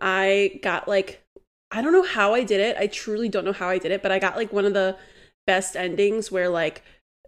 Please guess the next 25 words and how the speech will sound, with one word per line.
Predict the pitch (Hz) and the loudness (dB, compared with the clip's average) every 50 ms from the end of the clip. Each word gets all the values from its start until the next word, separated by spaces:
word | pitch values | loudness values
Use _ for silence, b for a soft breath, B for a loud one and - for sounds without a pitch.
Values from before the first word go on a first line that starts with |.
| _ _ _ _ _ _ _ _ _ _ _ _ _ _ _ _ _ - | _ _ _ _ _ _ _ _ _ _ _ _ _ _ _ _ _ -2
I'm | 214 226 | 0 0
not | 233 240 | 0 -2
gonna | 262 254 | -2 -4
spoil | 208 - - 190 170 165 | -6 -4 -4 -4 -4 -2
anything | 175 175 196 196 208 208 208 | 0 0 0 0 0 -2 -2
for | 208 214 190 | -4 -4 -4
other | 196 208 | -4 -4
people, | 208 226 214 220 208 | -4 -4 -4 -4 -4
but, | 180 185 - | -4 -4 -2
like, | 165 165 156 - - - | -2 -4 -6 -6 -12 -16
the | - 175 170 180 | -10 -6 -6 -6
guy, | 175 - - 160 156 156 160 165 165 170 180 180 185 165 - - _ _ - | -4 -4 -4 -2 -2 0 -2 -2 -2 -2 0 0 -2 -2 -4 -8 _ _ -4
um, | 202 190 175 170 180 | -4 -2 -2 -2 -4
his | 185 180 | -2 -2
name's | 196 208 180 180 | -2 -2 -2 -4
Ryan, | 165 139 143 151 165 175 185 185 180 | -6 -6 -4 -4 -2 -2 -2 -2 -4
like, | 175 170 - | -6 -8 -10
he | - 214 208 | -8 -8 -6
sides | 185 - - 180 165 175 190 185 - | -6 -6 -6 -4 -2 -2 -2 0 -2
with | 226 226 - | -4 -4 -2
me | 254 247 247 247 247 | -2 -2 -2 -2 0
on | - 226 233 226 | 0 -2 -2 -2
something, | 254 240 240 254 262 254 247 - | -4 -6 -6 -6 -4 -4 -2 -2
and, | - | -2
like, | 185 175 - | -2 -2 -4